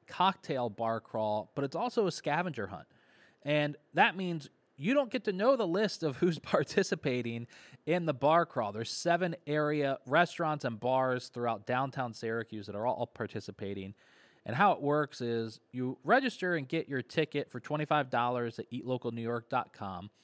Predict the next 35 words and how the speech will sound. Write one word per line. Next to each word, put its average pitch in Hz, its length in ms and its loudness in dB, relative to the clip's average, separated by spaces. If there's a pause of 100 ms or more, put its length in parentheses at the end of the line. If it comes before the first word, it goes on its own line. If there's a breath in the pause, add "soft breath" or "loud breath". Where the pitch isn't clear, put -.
(420 soft breath)
And 135 400 -2
the 135 80 -2
night 151 340 -2
before 151 380 -2
the 135 100 0
event, 110 260 -4
we're 131 120 -8
gonna 151 100 -4
send 156 260 -6
you 139 140 -2
a 120 60 -4
clue 147 360 -4
that 117 120 -8
will 113 160 -6
reveal 117 440 -4
the 120 80 -4
location 110 720 -6 (380)
of 101 220 -4
registration 117 880 0 (100)
and 110 120 -6
the 107 40 -6
first - 460 -4
spot 113 360 -2 (120)
on 104 220 -4
the 92 80 -10
crawl. - 500 -4 (580)
While 104 220 0
you're 107 160 -2
there, 156 380 4
you 127 100 -4
get 110 120 -6
a - 40 -6
five 120 460 0
dollar 117 300 -2
cocktail 147 760 2